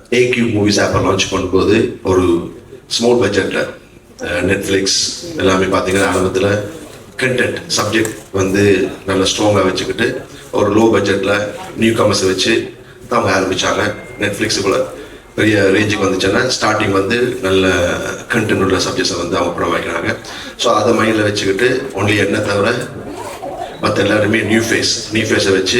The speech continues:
ஆரம்பிச்ச ஜெய் விஜயம் ஏ கியூ மூவிஸ் ஆப்புக்கு நல்ல வியூஸ், அஹ், ரிலீஸ் ஆன த்ரீ டேஸ்லயே த்ரீ லேக்ஸ் வியூஸ்,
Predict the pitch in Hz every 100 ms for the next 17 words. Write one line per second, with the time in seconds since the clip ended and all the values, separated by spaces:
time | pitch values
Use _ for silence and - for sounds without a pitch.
0 | 127 113 98 95 95 92 - - - -
1 | - - 104 104 104 101 117 - - -
2 | - - - - 120 120 120 117 107 101
3 | 104 101 98 98 - - - - - -
4 | 185 185 104 113 113 104 - - 85 80
5 | 82 - - - - - 113 117 131 -
6 | - - - - - - - - - -
7 | - 95 107 107 107 101 95 92 - -
8 | - - 113 113 107 98 98 101 98 107
9 | 104 101 - 98 113